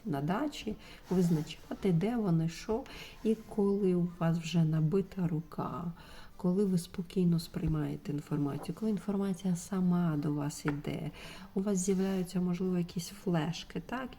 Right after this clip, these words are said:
якісь візуально приходять картинки, ментально якісь слова, підказки з всесвіту, символи, щось іде, ця інформація, йде робота. А потім ви працюєте, наприклад, з публічними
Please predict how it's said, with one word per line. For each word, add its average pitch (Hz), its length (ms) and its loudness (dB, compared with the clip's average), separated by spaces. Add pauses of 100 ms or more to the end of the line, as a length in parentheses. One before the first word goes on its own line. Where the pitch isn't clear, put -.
(140)
якісь - 220 -8
візуально 175 560 4
приходять 170 460 -2
картинки, 165 680 -4
ментально 170 680 0
якісь 170 320 -8
слова, 170 720 -2 (580)
підказки - 640 -6
з - 80 -12
всесвіту, 165 920 -4
символи, 165 920 -2 (680)
щось - 560 -2
іде, 170 340 2
ця - 140 -6
інформація, 190 720 -4
йде 165 440 4
робота. 185 640 -2 (540)
А 180 280 0
потім 190 300 0
ви 180 100 -2
працюєте, - 540 -6
наприклад, 170 560 -2
з - 40 -14
публічними 190 760 -2